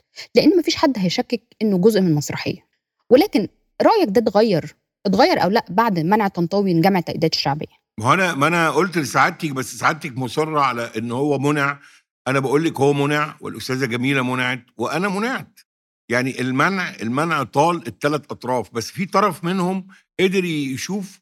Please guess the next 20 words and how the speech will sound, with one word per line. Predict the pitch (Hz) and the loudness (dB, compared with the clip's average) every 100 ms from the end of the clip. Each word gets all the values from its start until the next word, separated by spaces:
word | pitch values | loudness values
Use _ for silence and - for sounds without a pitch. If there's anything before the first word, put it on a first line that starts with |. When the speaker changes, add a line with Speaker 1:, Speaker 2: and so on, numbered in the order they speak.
| _ | _
Speaker 2:
طريق | - 156 170 202 | -4 -4 -2 -2
آخر. | 196 - 104 | -2 -4 -10
هو | 139 196 | -6 -2
ده | 220 | -2
س-، | 202 - | -4 -6
ده | 151 | -4
اللي | 202 | -2
أنا | 196 | -2
بحاول | 175 202 208 | -4 -2 -2
أقوله، | 170 185 208 117 | -4 -6 -4 -2
وهذا | 127 147 202 202 196 | 2 2 2 0 -2
أمر | 196 220 208 180 - _ _ _ | -2 -2 -4 -8 -18 _ _ _
في | 147 | 2
رأيي | 190 190 190 135 | 4 0 -2 -4
حسن، | - 190 147 107 | -4 -4 -4 -6
يعني، | - 117 120 104 - - - | -4 -2 -2 -8 -16 -18 -2
وما | 131 147 | 0 2
كانش | 143 214 220 - | 2 0 0 -4
بالضرورة | 151 143 123 147 190 190 | -4 -2 -2 0 2 2
حتمي | 151 - 196 - 175 180 185 | 0 0 -2 -2 -2 -2 -4